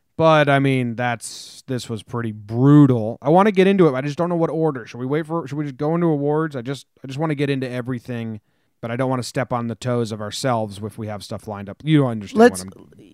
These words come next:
Speaker 2: let's do a mini state of the Yankees without naming too many names, and then,
Speaker 1: All right.
Speaker 2: and then
Speaker 1: All
Speaker 2: do
Speaker 1: right.
Speaker 2: all that.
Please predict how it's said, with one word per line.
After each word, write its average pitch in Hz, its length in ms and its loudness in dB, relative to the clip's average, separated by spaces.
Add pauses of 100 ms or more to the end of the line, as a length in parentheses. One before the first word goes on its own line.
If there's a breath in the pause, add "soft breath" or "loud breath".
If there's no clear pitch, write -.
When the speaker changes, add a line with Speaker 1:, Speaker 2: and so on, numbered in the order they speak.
(200)
Speaker 2:
let's 233 460 0
do 247 600 4 (880 soft breath)
a 175 80 2
mini 170 540 2
state 196 400 2
of 202 100 4
the 208 80 4
Yankees 214 540 2
without 143 380 4
naming 147 480 2
too 151 200 -2
many 147 240 2
names, 196 640 0
and 147 200 0
then, 147 120 4
Speaker 1:
All 127 80 2
right. - 140 -8
Speaker 2:
and 151 180 0
then 151 120 4
Speaker 1:
All 135 60 2
Speaker 2:
do 170 80 8
Speaker 1:
right. 170 60 8
Speaker 2:
all 180 120 6
that. 190 260 2